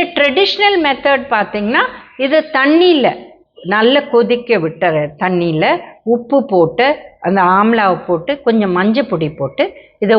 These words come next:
ஒரு one, two minutes கொதிக்க விட்டுட்டு, அப்படியே அந்த தண்ணியை எடுத்து வச்சுட்டு, இதை ஆறின அப்புறம் இந்த ஆம்லா எடுத்து வச்சு சாப்பிடுவாங்க. இதுல கொஞ்சம் ஜாஸ்தி விட்டமின் சி டெஃபினட்டா அந்த தண்ணி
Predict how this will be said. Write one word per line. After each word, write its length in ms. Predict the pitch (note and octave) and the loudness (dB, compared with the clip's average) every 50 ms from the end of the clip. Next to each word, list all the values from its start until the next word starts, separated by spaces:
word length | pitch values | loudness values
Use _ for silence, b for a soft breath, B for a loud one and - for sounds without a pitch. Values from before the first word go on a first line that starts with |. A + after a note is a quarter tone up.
| G#3 | 4
ஒரு 120 | G#3 F#3 F3+ F3+ G3+ A#3 | 4 2 2 2 2 2
one, 140 | C4 D4 D#4 - - | 2 0 0 0 0
two 120 | B3 B3 B3 A3+ G#3 | -2 -2 0 -2 -2
minutes 260 | G3 G3+ A3 A3 - - - A#3+ | -2 -4 -4 -6 -10 -6 0 0
கொதிக்க 360 | B3 B3 D#4 - - G3+ E3 D#3 | 2 2 0 -2 -2 -2 -2 -2
விட்டுட்டு, 340 | D3 - D3 D3+ - F4 A#4 - B B B B - B3 | -4 -8 -12 -6 -4 -4 -4 -4 B B B B -4 -4
அப்படியே 340 | B3+ A#3+ B3+ B3+ D4 D#4+ D#4+ D#4 | -2 -2 -2 0 0 2 2 2
அந்த 180 | C4+ A3 G3 F#3+ - A3 | 2 0 -2 -2 0 -2
தண்ணியை 300 | G#3 G#3+ A3+ A#3+ A3+ G3+ E3+ | 0 0 0 0 0 -2 -4
எடுத்து 220 | E3 D#3 - F#3 D#3+ | -4 -6 -6 -6 -6
வச்சுட்டு, 380 | D3 C#3+ - - F#3 - - - B4 B B B B B _ - | -6 -8 -12 -16 -6 -4 -4 -4 -4 B B B B B _ -2
இதை 120 | G3+ G#3 G#3+ F#3 F#3 G3+ A3+ C#4 | 0 0 2 2 0 2 2 2
ஆறின 360 | D#4 D#4+ D4+ B3 F#3 D#3+ D3+ | 2 2 0 0 -2 -2 -4
அப்புறம் 240 | D3+ - - G4+ G4 | -4 -4 -4 -4 -2
இந்த 120 | F4 A3+ F3+ F3 F3+ | -2 -2 -2 0 0
ஆம்லா 260 | F#3 G3 G#3 G3+ F#3+ E3+ D3 D#3+ | 0 0 0 0 0 -2 -2 -2
எடுத்து 220 | E3 F3 D#3 - E3+ D3 | -4 -6 -6 -6 -6 -6
வச்சு 220 | C3 - - - D#4+ G4+ - - | -6 -8 -6 -8 -8 -8 -4 -4
சாப்பிடுவாங்க. 440 | E3 C#3+ - B2+ C#3 C#3 B2+ - _ _ _ _ _ _ _ _ _ _ _ _ _ _ _ _ _ - | -4 -4 -4 -6 -12 -12 -12 -14 _ _ _ _ _ _ _ _ _ _ _ _ _ _ _ _ _ 0
இதுல 240 | D4 F4 G#4 G4+ G#4 G4+ F4+ | 2 4 4 4 4 2 2
கொஞ்சம் 280 | E4 D#4+ D#4 D4 C#4 A3+ A3+ | 2 2 4 2 2 2 2
ஜாஸ்தி 380 | A#3+ A#3+ B3+ D4+ D4+ - - E4+ C4+ | 2 4 2 0 -2 -2 -4 -2 0
விட்டமின் 420 | C4+ B3 B3 - C4 C4+ C4 B3 A#3+ - | 0 0 0 -2 -4 -4 -4 -6 -6 -2
சி 120 | C#4+ D#4 F#4 A4 A4 - - - - | 0 0 0 0 -2 -4 -18 -4 0
டெஃபினட்டா 480 | G#3+ B3 A#3+ B3 C#4+ C#4+ C#4+ C#4 D#4+ D#4 D#4+ | 0 0 0 0 0 0 0 0 0 0 0
அந்த 140 | D4+ C4+ A#3+ G#3+ - - | 2 2 0 0 0 0
தண்ணி 240 | G#3+ A3 A#3 B3 | 0 0 2 2